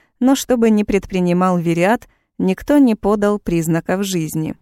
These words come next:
«Получается, их здесь нет?» — зло прошипел владыка. «Но ведь кто-то же успел побывать в подвале. Кто-то слушал мой разговор, кто-то...» «Владычество, может, они прибыли с артистами и спрятались внизу?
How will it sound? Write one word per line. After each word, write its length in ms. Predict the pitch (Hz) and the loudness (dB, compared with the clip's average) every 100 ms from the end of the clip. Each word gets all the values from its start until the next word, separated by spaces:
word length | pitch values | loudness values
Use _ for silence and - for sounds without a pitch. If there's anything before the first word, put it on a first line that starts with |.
| _ _ _ _ _ | _ _ _ _ _
«Получается, 720 | 165 165 - 175 180 - - | -2 -2 0 2 2 0 0
их 220 | 175 185 | 2 2
здесь 440 | 170 165 180 - - | -2 0 2 2 4
нет?» — 540 | 208 262 262 - - _ _ _ | 6 6 2 -6 -20 _ _ _
зло 320 | 165 165 165 | -10 -4 -2
прошипел 560 | 165 165 - 156 175 165 | -2 -4 -6 -6 -4 -4
владыка. 580 | 160 185 165 156 - - _ _ _ - | -2 -4 -4 -8 -10 -12 _ _ _ -2
«Но 180 | 208 240 | 2 4
ведь 240 | 254 - | 2 -2
кто-то 460 | - - 277 269 214 | -6 -2 0 0 2
же 140 | 208 | 2
успел 420 | 208 - 294 277 | 0 -2 0 0
побывать 540 | 226 208 202 208 214 - | 0 0 0 0 -2 -4
в 80 | |
подвале. 720 | - 220 208 190 156 98 160 - _ | -4 -2 -2 0 -2 -2 -8 -12 _
Кто-то 360 | - 247 240 | -4 -4 -2
слушал 520 | 233 - 277 247 175 175 | -4 0 0 0 0 0
мой 180 | 185 | 2
разговор, 640 | 196 180 185 208 226 202 - | 0 -2 -2 -2 0 0 -2
кто-то...» 600 | - - 240 233 214 196 - _ _ _ _ _ _ _ _ _ - | -10 -4 -2 0 0 -2 -6 _ _ _ _ _ _ _ _ _ -10
«Владычество, 800 | 165 180 202 - - - - - - | -2 0 0 0 -4 -12 -14 -16 -8
может, 320 | 175 180 175 | -6 -4 -2
они 220 | 175 180 | 0 0
прибыли 380 | 170 190 180 175 | 0 0 2 0
с 100 | 170 | -2
артистами 640 | 175 - 214 - 180 175 | -4 -2 -4 -2 0 0
и 20 | 175 | -2
спрятались 640 | - 190 190 185 180 - | -2 -2 0 0 0 -2
внизу? 480 | 170 185 196 254 | 0 0 2 2